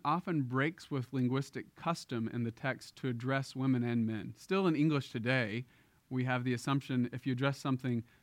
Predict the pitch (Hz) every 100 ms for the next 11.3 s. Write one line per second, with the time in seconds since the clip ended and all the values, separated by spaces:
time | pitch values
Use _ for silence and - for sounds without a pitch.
0 | - - 123 123 127 127 117 113 117 113
1 | 113 117 127 117 - 127 127 117 110 110
2 | 113 113 113 127 120 135 123 120 - _
3 | _ 143 139 123 110 104 107 - _ 139
4 | 135 - 175 208 165 147 131 - 117 -
5 | 113 98 - _ - - 131 139 156 151
6 | 123 135 131 139 123 120 117 113 120 110
7 | - - _ _ _ _ _ - 143 170
8 | 160 156 151 147 - _ - 131 165 156
9 | 120 117 113 104 104 113 - 123 120 113
10 | 123 120 117 110 110 110 - 110 - 117
11 | 113 110